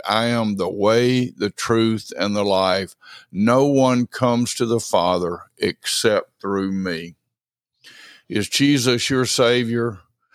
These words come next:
Apart from the saving grace of Jesus, which we receive by faith,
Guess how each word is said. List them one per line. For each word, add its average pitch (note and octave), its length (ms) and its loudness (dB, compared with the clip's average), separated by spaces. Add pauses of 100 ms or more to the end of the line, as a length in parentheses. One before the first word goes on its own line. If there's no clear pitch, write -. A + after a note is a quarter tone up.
(320)
Apart - 720 0
from A#2 240 0
the G#2 140 -2
saving C3 680 0
grace A2 720 0 (100)
of F#2+ 300 -2
Jesus, G#2 960 -2
which F#2+ 260 -6
we A2 220 0
receive G#2+ 800 0
by F#2+ 200 0
faith, F#2+ 640 0